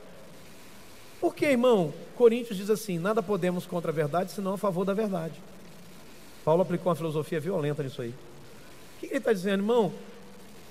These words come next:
Por que que a mentira te incomoda? É a pergunta que eu quero te fazer. Por que que a mentira te incomoda?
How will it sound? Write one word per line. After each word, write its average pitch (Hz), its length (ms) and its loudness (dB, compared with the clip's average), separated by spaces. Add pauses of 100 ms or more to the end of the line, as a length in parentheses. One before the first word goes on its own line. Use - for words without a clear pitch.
(140)
Por 294 100 0
que 349 100 0
que 359 120 2
a 349 40 0
mentira 294 400 0
te - 120 -4
incomoda? 165 560 0 (280)
É 147 40 -2
a 151 60 2
pergunta 170 280 0
que 165 60 -2
eu 156 40 -6
quero 151 160 -2
te - 80 -14
fazer. 123 320 -2 (960)
Por 208 100 -2
que - 80 -8
que 254 80 2
a 247 40 0
mentira 220 380 -2
te 165 120 -6
incomoda? 120 460 -2